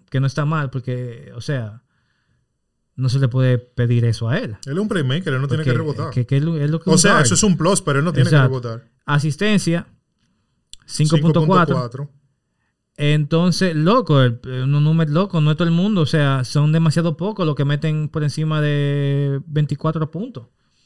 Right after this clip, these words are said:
Speaker 1: Y él está ahí.
Speaker 2: Exactamente.
Speaker 1: ¿Entiendes?
Speaker 2: Es lo que te digo, es por el hype. Es por el hype simplemente de que él no, no crea eso como de ser, de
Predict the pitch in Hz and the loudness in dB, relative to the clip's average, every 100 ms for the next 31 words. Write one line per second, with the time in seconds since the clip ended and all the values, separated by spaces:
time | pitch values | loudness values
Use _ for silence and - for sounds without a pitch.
0 | _ _ _ _ _ _ _ 139 151 151 | _ _ _ _ _ _ _ -8 -6 -2
1 | 165 196 131 117 113 123 - _ - 143 | -2 -2 -6 -8 -10 -12 -16 _ -8 -4
2 | 147 160 127 131 165 202 202 175 185 185 | 2 2 2 2 4 2 0 0 0 0
3 | 151 156 185 185 165 147 175 110 117 135 | 0 0 0 0 0 -2 -4 -4 -6 -4
4 | 160 151 147 151 151 139 139 135 139 143 | -4 -4 -4 -6 -6 -6 -4 -2 -2 -2
5 | 139 127 131 127 127 131 131 131 127 135 | -4 -4 -4 -4 -4 -4 -2 -4 -2 -2
6 | 127 127 135 127 120 120 110 120 120 117 | 0 0 -2 -4 -2 -4 -4 -4 -6 -8